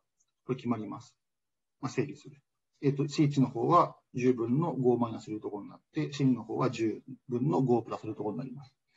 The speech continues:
まあ、これ計算してもらえばできるという感じになります。で、そうすると、シー一とシー二決まったので、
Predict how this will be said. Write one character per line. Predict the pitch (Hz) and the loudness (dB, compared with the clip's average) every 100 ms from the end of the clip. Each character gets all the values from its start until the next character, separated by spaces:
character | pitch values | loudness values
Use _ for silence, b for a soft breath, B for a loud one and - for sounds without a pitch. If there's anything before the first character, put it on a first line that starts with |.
| - | -4
ま | 143 | -2
あ、 | |
こ | |
れ | 165 | 4
計 | 175 | 6
算 | 147 156 | 6 6
し | |
て | 143 | 6
も | 139 | 4
ら | 123 | 4
え | |
ば | |
で | 95 | -4
き | - | -8
る | 107 - _ _ _ _ _ | -8 -10 _ _ _ _ _
と | 123 | -6
い | |
う | |
感 | - 107 | -6 -8
じ | 101 | -10
に | 117 | -12
な | |
り | 143 | -12
ま | 143 | -18
す。 | - _ _ _ _ _ _ _ _ _ _ _ _ _ _ _ _ _ _ _ _ _ _ _ _ _ _ _ B B B _ - | -20 _ _ _ _ _ _ _ _ _ _ _ _ _ _ _ _ _ _ _ _ _ _ _ _ _ _ _ B B B _ -6
で、 | |
そ | 175 226 | -2 0
う | |
す | 240 | 0
る | 220 | 2
と、 | - 156 | 6 6
シ | 175 | 8
ー | |
一 | 185 | 6
と | 147 | 6
シ | - | 4
ー | |
二 | 131 | 4
決 | - | 4
ま | 120 | -2
っ | - | -2
た | 117 | -4
の | 104 | 2
で、 | 147 139 - | 6 6 4